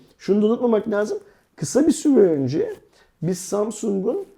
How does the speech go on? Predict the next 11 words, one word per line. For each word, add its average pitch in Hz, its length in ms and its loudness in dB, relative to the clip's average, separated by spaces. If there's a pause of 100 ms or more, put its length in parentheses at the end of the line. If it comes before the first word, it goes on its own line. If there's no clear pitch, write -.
(340)
bu 147 320 4
yıl 202 300 6
kimsenin 202 640 0
amiral 190 400 2
gemisi 196 380 2
ol-, 185 440 -2
formasını 180 560 -2
da 175 140 2
beğenmediği 170 800 2
Exynos 165 760 0 (140)
işlemcilerini 170 840 0